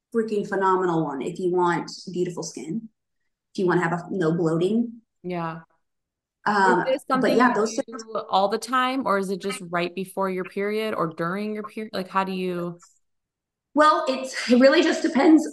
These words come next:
Speaker 1: <clears throat> on you. Uh, for me,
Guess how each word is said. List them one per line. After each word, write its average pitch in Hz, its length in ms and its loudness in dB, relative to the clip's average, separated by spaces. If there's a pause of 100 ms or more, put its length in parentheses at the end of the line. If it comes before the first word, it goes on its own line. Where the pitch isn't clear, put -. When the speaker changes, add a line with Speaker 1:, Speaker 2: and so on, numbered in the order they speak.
(120)
Speaker 1:
<clears throat> 330 320 8
on 233 300 2
you. 262 420 2
Uh, 214 380 2
for 269 220 0
me, 254 360 0